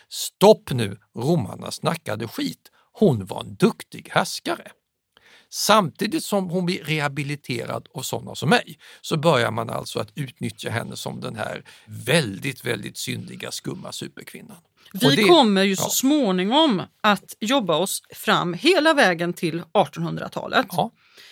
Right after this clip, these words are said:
Speaker 2: Eh, även om <laughs> vi är långt härifrån nu. Men då tycker jag att vi ska ha ett avsnitt som handlar om just såna här saker. Hur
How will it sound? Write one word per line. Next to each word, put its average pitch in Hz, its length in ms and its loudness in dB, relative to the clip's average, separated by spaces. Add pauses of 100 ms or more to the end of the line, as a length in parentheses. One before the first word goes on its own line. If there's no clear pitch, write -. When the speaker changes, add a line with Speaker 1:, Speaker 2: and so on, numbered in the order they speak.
(300)
Speaker 2:
Eh, 185 300 6
även 185 220 2
om 180 180 2
<laughs> 165 40 -6
vi 208 300 6
är 294 40 6
långt 240 320 4
härifrån 185 460 2
nu. 185 220 0 (440)
Men 226 200 4 (260)
då 320 440 6 (160)
tycker - 300 0
jag 165 300 2 (120)
att 208 180 0
vi 220 220 4
ska - 180 -2
ha - 480 -2
ett - 340 -2
avsnitt 165 800 0 (480)
som 170 540 0 (600)
handlar 175 760 4
om 165 340 -2 (520)
just 196 380 -2
såna 170 240 0
här 180 200 4
saker. - 600 -6 (340)
Hur 196 400 6